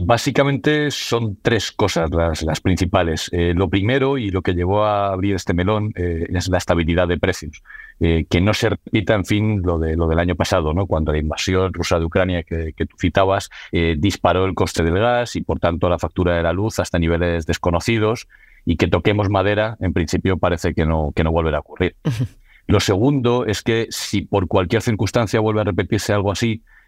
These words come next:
Speaker 1: eh, es importante que haya un mecanismo claro, objetivable, dicen en Bruselas, para que se pueda declarar una situación de crisis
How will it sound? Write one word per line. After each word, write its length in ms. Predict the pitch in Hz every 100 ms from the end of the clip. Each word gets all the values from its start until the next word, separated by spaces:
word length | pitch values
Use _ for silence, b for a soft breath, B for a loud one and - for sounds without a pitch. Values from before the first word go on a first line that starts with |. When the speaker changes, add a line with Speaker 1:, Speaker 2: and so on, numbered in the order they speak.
| b
Speaker 1:
eh, 320 | 87 85 85
es 100 | -
importante 460 | 117 104 95 110 104
que 60 | 107
haya 100 | 107
un 80 |
mecanismo 580 | 104 98 92 101 101 95
claro, 380 | - 113 107 90
objetivable, 720 | 85 95 85 90 117 113 90
dicen 260 | 85 90 90
en 80 | 90
Bruselas, 540 | 87 110 104 104 110
para 400 | - 87 85 82 76
que 60 | -
se 100 | 113
pueda 240 | 117 127
declarar 480 | 117 - 101 104 113
una 140 | 110
situación 400 | 92 95 104 104
de 100 | 101
crisis 460 | - 107 - 107